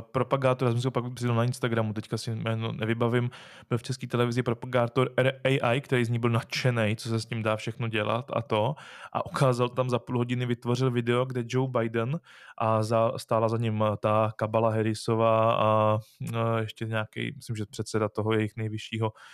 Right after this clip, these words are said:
soudu nebo co, nebo tý pos-, sněmovny jejich, tak, eh,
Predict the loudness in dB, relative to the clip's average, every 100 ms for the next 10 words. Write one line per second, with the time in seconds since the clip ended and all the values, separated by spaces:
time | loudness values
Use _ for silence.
0 | _ -10 -6 -2 0 0 0 -4 -6 -6
1 | -4 -2 -2 -2 -4 -4 -4 -6 -10 -10
2 | -4 -2 -2 0 -2 -2 -8 -16 -18 -8
3 | -6 -6 -4